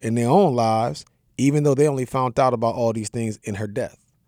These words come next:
We're so interconnected with the people that we're around in so many different ways that we really don't know.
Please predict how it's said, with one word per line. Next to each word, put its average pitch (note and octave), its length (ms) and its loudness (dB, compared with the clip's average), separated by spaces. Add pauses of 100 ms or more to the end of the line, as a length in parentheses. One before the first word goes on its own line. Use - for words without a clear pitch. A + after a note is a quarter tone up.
(920)
We're D#3+ 120 6
so E3+ 240 6
interconnected C#3+ 760 -2
with B2 120 -6
the A#2 80 -4
people B2 320 -4
that A2 120 0
we're A2 180 0
around A2 400 -2
in G2+ 80 -4
so A#2 220 -2
many A2+ 180 -2
different G#2 360 -4
ways G#2 260 -2
that F#2 120 -6
we G#2+ 260 -4
really G#2 500 -6
don't G2 400 -6
know. F#2 320 -10